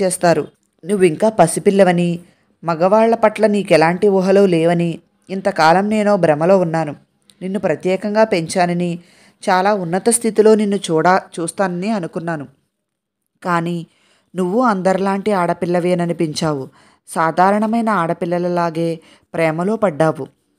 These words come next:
నిన్నో గొప్ప డాక్టర్ని చేసి, నీ వ్యక్తిత్వాన్ని ఉన్నతంగా తీర్చిదిద్ది, ఇదిగో నీ కూతురు. నువ్వు నన్ను అన్యాయం చేసినా, నీ కూతుర్ని ఎలా తీర్చి-, తీర్చిదిద్దానో చూడు అని ఒకనాడు ఆయన ముఖం మీద చెళ్ళును కొట్టినట్లుగా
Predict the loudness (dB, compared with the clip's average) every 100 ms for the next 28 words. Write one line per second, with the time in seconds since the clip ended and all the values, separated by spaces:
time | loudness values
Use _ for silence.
0 | _ -8 -6 -2 -2 -2 -2 -2 -2 -4
1 | -8 -6 -4 -4 -4 -4 -6 -8 _ _
2 | _ -6 -2 -2 -4 -8 -18 -4 -2 0
3 | -4 -6 -6 -6 -4 -4 -2 -4 -2 -2
4 | -2 0 -2 -2 -8 _ _ -6 -2 0
5 | 0 -2 -4 -4 0 0 0 -8 _ _
6 | _ _ _ -6 0 2 0 -2 -4 -6
7 | -4 -4 -6 -4 -6 -4 -4 -4 -6 -12
8 | _ _ -6 -4 -2 -2 -2 -2 -2 -2
9 | -2 -4 -6 -4 -10 -10 _ _ _ -10
10 | -8 -2 0 2 2 0 0 0 0 -2
11 | -8 -8 -6 -4 -2 -2 -2 -2 -4 -10
12 | _ _ _ -6 -4 -4 -6 -6 -6 -2
13 | -4 -4 -4 -2 -2 -2 -2 -4 -4 -6
14 | -6 -4 -2 -4